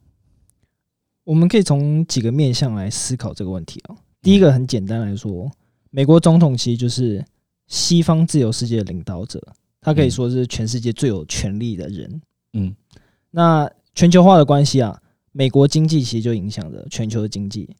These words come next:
Speaker 1: 啊，美国政治也代表着国际政治，
Speaker 2: 嗯。
Speaker 1: 所以我们需要关注美国总统大选的结果。
Speaker 2: 嗯。
Speaker 1: 那从投资的角度啊，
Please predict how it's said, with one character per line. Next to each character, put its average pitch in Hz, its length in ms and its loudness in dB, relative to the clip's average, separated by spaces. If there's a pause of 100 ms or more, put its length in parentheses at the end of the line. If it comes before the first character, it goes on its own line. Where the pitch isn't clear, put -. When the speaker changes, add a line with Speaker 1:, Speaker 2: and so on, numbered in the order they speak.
(140)
Speaker 1:
啊， 110 60 -12
美 113 160 -4
国 120 180 -4
政 170 220 2
治 139 140 -2
也 104 100 -2
代 143 220 2
表 95 200 -6
着 80 140 -14
国 104 240 -8
际 117 180 -6
政 104 200 -8
治， 95 160 -16
Speaker 2:
嗯。 - 180 -14
Speaker 1:
所 - 160 -2
以 143 240 0 (760)
我 135 100 -8
们 135 120 -2
需 170 120 2
要 160 100 6
关 123 180 -2
注 127 120 -4
美 95 120 -8
国 90 140 -10
总 98 140 -8
统 92 100 -8
大 104 140 -6
选 165 140 -10
的 - 80 -14
结 165 200 -12
果。 - 240 -18
Speaker 2:
嗯。 - 40 -20 (360)
Speaker 1:
那 170 280 4 (340)
从 180 260 6
投 165 260 2
资 202 120 0
的 196 60 6
角 113 200 0
度 135 120 0
啊， 110 300 -4